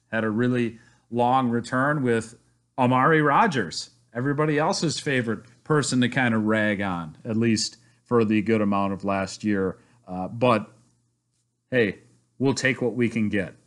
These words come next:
on special teams, right? So they do something positive. I think we gotta highlight it. So the kick return unit got a thumbs up, but I don't know what baseline we're judging it from. But either way, thumbs up. We did some positive things. Uh, thumbs down.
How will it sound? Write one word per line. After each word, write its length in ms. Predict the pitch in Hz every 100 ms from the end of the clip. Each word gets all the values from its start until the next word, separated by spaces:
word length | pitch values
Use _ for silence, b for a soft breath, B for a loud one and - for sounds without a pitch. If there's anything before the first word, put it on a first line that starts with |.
| -
on 140 | 104
special 380 | 90 104 87 87
teams, 360 | - 95 90
right? 260 | 90 95 101
So 200 | - 98
they 180 | 87 101
do 180 | 101 107
something 360 | 113 104 98
positive. 640 | 92 107 113 107 107 101 - _ _ _ _
I 100 | 117
think 240 | 104 104 90
we 100 | 98
gotta 260 | 92 90
highlight 500 | 87 98 95 90 76
it. 160 | 76 -
So 200 | - 101
the 120 | 95
kick 260 | - 131 123
return 360 | 107 120 107
unit 340 | 101 110 107 107 _ _ _ _ _ _ _
got 200 | - 131
a 40 | 139
thumbs 360 | 151 143 127
up, 320 | 131 104 76 -
but 400 | 110 117 107 101 - _ _ _ _ -
I 100 | 127
don't 140 | 127
know 120 | 127
what 220 | 123 120 104
baseline 500 | 120 117 120 117 110
we're 100 | 113
judging 380 | 110 107 95 90
it 80 |
from. 300 | - 92 69 85
But 120 | 120
either 200 | 147 139
way, 240 | 123 123
thumbs 320 | 110 127 120
up. 280 | 107 92 - -
We 100 | 113
did 180 | 113 110
some 160 | 104
positive 460 | 95 104 98 98 95
things. 460 | - 90 78 76 - _ _ _ _
Uh, 220 | 120 117 113
thumbs 420 | - 147 147 113
down. 580 | 110 123 156 117 85